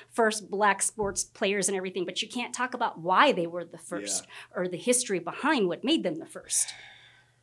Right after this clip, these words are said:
Speaker 2: Yes, yes. Um,
Speaker 1: Boy, I
Speaker 2: this
Speaker 1: couldn't be
Speaker 2: thing
Speaker 1: there
Speaker 2: is
Speaker 1: in the first
Speaker 2: free.
Speaker 1: place.
Speaker 2: There we go.
Speaker 1: Yeah. So, yeah, so I, it's, it's a, it's a difficult one because we're,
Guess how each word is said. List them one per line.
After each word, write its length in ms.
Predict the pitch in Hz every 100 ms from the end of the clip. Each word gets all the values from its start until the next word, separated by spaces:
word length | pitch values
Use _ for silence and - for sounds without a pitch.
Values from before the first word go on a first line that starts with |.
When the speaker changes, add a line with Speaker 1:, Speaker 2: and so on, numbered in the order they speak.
| _
Speaker 2:
Yes, 680 | 98 101 - - - - - -
yes. 580 | 151 87 - - - - -
Um, 160 | - - -
Speaker 1:
Boy, 60 |
I 140 | 160 170
Speaker 2:
this 20 | -
Speaker 1:
couldn't 220 | 247 214
be 60 |
Speaker 2:
thing 60 | -
Speaker 1:
there 100 | 185
Speaker 2:
is 40 | 175
Speaker 1:
in 20 |
the 60 |
first 200 | 175 208
Speaker 2:
free. 140 | - 165
Speaker 1:
place. 220 | - -
Speaker 2:
There 100 | 175
we 80 | 170
go. 140 | 165 - - - 190
Speaker 1:
Yeah. 160 | 156 - - - - - - -
So, 320 | - 214 208 208
yeah, 280 | 247 180 -
so 460 | - 220 202 190 185
I, 360 | 202 170 175 - - -
it's, 300 | 214 208 - -
it's 240 | 226 240
a, 200 | 277 294 285 - - - - - - - -
it's 160 | 233
a 40 | 233
difficult 520 | 208 262 254 202 170
one 200 | 165 156
because 360 | 170 175 208 -
we're, 220 | 180 170